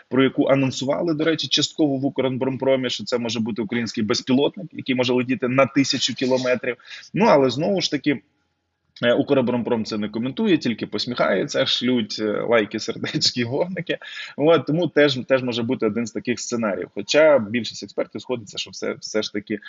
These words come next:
«Стриж», старий радянський Б П Л А, просто модифікований, до речі, він колись виготовлявся в Харкові.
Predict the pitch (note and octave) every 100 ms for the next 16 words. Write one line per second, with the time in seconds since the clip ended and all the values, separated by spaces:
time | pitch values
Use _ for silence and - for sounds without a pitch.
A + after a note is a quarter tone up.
0 | - - - - C3 C#3+ A2 A2+ A2 -
1 | A2+ A2+ G#2+ G2+ G2+ - G#2 G2+ - F#2
2 | F2 - - A#2 - G2+ G#2+ G#2+ G2+ G#2+
3 | C#3+ E3+ C#3 A2 G2 A#2 A#2 A2 B2 -
4 | G#2 - G#2+ A#2 - G2 - G#2 -